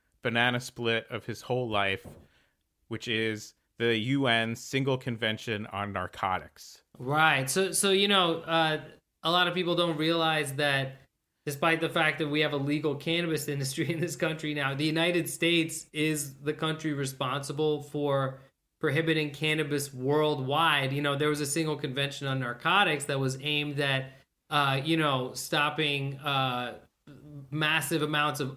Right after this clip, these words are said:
Speaker 2: opiate, you know, deaths. Uh, and the United States kept being like, "Put weed on that list," and, you know, using their, uh, newfound political influence, uh, you know, in the world, being like, you know, having risen to be, like, a serious world power at that point,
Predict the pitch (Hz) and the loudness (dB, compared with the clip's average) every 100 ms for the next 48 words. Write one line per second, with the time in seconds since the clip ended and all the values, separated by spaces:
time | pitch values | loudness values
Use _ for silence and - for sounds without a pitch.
0 | - 165 180 170 139 135 - - 135 147 | 2 2 4 2 2 0 -6 -12 -4 0
1 | 135 123 - 131 127 131 - - _ _ | 0 0 0 -2 -2 -6 -12 -14 _ _
2 | _ _ - 151 151 143 139 139 160 160 | _ _ -2 2 4 4 2 2 2 4
3 | 165 160 165 165 147 135 160 156 160 151 | 4 4 4 2 0 0 0 0 -2 -2
4 | 135 139 143 143 139 131 - 185 196 202 | -2 -4 -2 -2 0 -2 -2 0 2 4
5 | 196 190 185 175 175 185 147 135 139 160 | 4 4 2 2 2 2 2 0 -2 0
6 | 151 135 156 151 160 147 143 139 131 110 | 0 0 -2 0 0 0 0 2 0 -2
7 | 127 127 123 139 139 147 135 135 135 131 | -4 -4 -2 -4 -2 0 2 0 -2 2
8 | 180 233 208 151 131 131 135 131 131 135 | 2 2 2 2 0 -2 -2 -2 -2 -6
9 | - _ _ _ _ 147 143 139 165 165 | -10 _ _ _ _ 0 2 2 4 4
10 | 147 143 151 135 143 170 151 123 143 147 | 4 2 2 2 4 4 4 2 0 0
11 | 143 135 131 147 143 135 143 143 127 135 | 2 2 2 0 2 2 2 0 -2 -2
12 | 135 131 127 131 123 127 131 139 135 135 | -2 -4 -4 -2 -2 -4 -6 -4 -2 -2
13 | 123 131 123 135 151 180 143 131 120 - | -2 -4 -4 -2 -2 0 0 -2 -8 -8
14 | 123 117 127 | -8 -6 -6